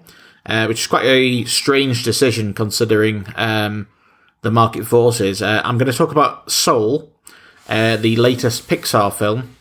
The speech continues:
um, directed by Pete Docter, who people may not know of personally, but he's responsible for Inside Out and Up, uh, two other Pixar movies. Written by Docter, s-, uh, Mike Jones and Kent Powers,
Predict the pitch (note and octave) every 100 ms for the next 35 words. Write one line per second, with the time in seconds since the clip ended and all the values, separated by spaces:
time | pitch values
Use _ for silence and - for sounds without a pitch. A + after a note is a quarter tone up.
0 | _ _ _ - _ A2+ A2+ A#2 - C3
1 | D#3+ - C#3+ C#3+ D3 A#2+ E3+ C3+ C#3 A#2+
2 | - C3 B2 A#2+ A#2 - _ - - -
3 | - E3 D3+ D#3+ E3 E3+ D3 D3 C#3+ C3
4 | A#2+ - C#3 B2 B2+ G#2 G#2 G#2+ F#2 A2
5 | A#2 A2+ A#2+ A2+ - A2 - B2 A2+ -
6 | B2 A#2 B2 A2+ G#2+ G#2 A2 - G#2 -
7 | - C3+ - _ - - - _ - G2+
8 | F#2+ - A2 G2+ G#2 B2 A2 G#2 G#2 A2
9 | G#2+ A2+ A2+ - - - D#3+ D#3 C3+ C3+
10 | C3 C3 A#2+ - B2+ B2 A#2 - - -
11 | - A#2+ A#2 C3 B2 - A#2 A2+ G#2+ G#2
12 | - A#2 - G#2+ G#2+ A2+ A2 -